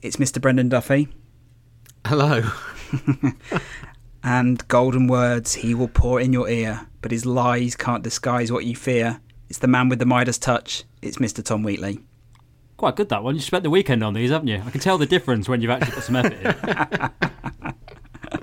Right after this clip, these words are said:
Speaker 1: <laughs>
Speaker 3: Relevant
Speaker 1: So
Speaker 3: to the film as well. Good.
Speaker 1: <laughs> So this is the Bond film that changed, changed it all. It's the, um, it's, it's the one that really launched James Bond into the stratosphere, um,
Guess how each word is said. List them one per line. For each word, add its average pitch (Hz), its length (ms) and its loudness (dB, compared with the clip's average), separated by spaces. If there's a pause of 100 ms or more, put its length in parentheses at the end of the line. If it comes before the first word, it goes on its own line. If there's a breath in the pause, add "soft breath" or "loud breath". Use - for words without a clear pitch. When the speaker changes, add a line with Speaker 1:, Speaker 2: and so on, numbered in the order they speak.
(580 loud breath)
Speaker 1:
<laughs> 135 40 -4
Speaker 3:
Relevant 147 420 4
Speaker 1:
So - 40 -2
Speaker 3:
to 160 40 0
the 156 120 2
film 143 340 4
as 107 120 -2
well. 110 380 -4
Good. 139 300 2
Speaker 1:
<laughs> - 40 2 (1200 loud breath)
So 160 200 -2
this 190 200 0
is 180 120 -6
the 160 100 2
Bond 151 320 2
film 139 320 2
that - 160 -4
changed, 139 500 -2 (260)
changed 139 300 0
it 135 80 2
all. 143 340 4
It's - 220 -8
the, 120 380 0
um, 117 480 0 (100)
it's, 127 340 -6
it's 135 380 -8
the 135 120 -2
one 131 300 2
that 123 240 0
really 120 580 2
launched 117 440 -4
James 117 220 -2
Bond 110 260 -4
into 110 240 -8
the - 80 -12
stratosphere, 107 880 -6 (140)
um, 107 500 -8